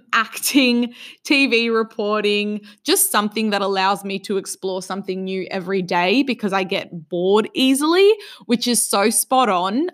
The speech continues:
Uh, and one of the reasons why I, although I've been in digital marketing my whole career, I've jumped around within it quite a lot. And I, and although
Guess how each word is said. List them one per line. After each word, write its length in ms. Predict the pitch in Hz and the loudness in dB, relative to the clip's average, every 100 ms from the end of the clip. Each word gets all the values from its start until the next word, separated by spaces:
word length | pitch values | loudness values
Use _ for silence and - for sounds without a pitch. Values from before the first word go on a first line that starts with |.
| - | 0
Uh, 260 | 202 196 - | 2 2 2
and 160 | 214 | 2
one 100 | 202 | 2
of 100 | 208 | 0
the 80 | 240 | -2
reasons 440 | 214 196 190 196 175 | 0 -2 -2 -6 -4
why 540 | 180 180 180 180 180 - - _ _ _ | 0 2 2 2 -4 -10 -20 _ _ _
I, 680 | 202 190 190 190 185 180 175 _ _ _ _ _ | 2 4 2 0 -2 -6 -10 _ _ _ _ _
although 360 | 226 226 214 240 | 2 4 4 4
I've 240 | 262 180 | 2 0
been 340 | 214 208 202 202 | -2 -2 -2 -6
in 280 | 202 202 | -6 -4
digital 340 | 196 190 190 190 | -2 -4 -4 -2
marketing 640 | 180 185 - 185 180 180 | -2 -2 -4 -8 -6 -4
my 100 | 175 | -4
whole 300 | 190 196 190 | -2 -2 -4
career, 420 | - 202 208 226 | -4 -4 0 4
I've 460 | 185 - 185 180 160 | 4 2 -2 -4 -4
jumped 340 | 190 185 - | -2 -2 -4
around 480 | 202 185 180 180 185 | -6 -4 -4 -4 -4
within 560 | 175 175 _ _ 185 185 | -6 -8 _ _ -6 -4
it 220 | 277 - | -4 -4
quite 260 | - 247 254 | 2 4 4
a 80 | |
lot. 360 | 254 262 349 381 - - - - | 2 4 4 4 -6 -20 -20 -8
And 240 | 208 208 196 | -2 0 2
I, 540 | 185 190 185 185 180 - _ _ _ _ _ _ - | 4 4 2 -2 -6 -12 _ _ _ _ _ _ -2
and 160 | 220 | 2
although 680 | 214 208 190 202 202 208 190 | 4 2 2 2 2 2 -2